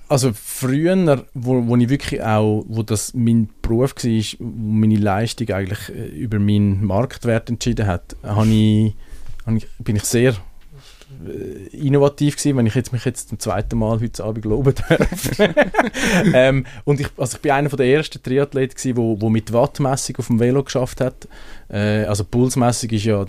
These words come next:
jedem bekannt. Auf dem Velo gibt's, äh, ähm, mit den Messstreifen, das kann man googlen oder das kennt man, wenn man Nerdfunk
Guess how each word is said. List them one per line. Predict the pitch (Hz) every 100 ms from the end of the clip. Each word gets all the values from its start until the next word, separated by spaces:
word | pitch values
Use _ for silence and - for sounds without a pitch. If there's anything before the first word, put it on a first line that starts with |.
| 110
jedem | 113 120 131
bekannt. | 123 - 113 123 - -
Auf | - 117
dem | 110 101
Velo | 113 120
gibt's, | 113 - - -
äh, | - 107 101 101 - - - - - - - - - -
ähm, | 101 101 101 98 76 76 85 78 -
mit | 117 113 - -
den | 110 123 143
Messstreifen, | 131 123 127 - 123 107 123 - 127
das | 120 - -
kann | 101
man | 101
googlen | - 110 113 120 107
oder | 98
das | 98 -
kennt | - 101 120
man, | 113
wenn | 110
man | 110
Nerdfunk | 107 110 - 113 -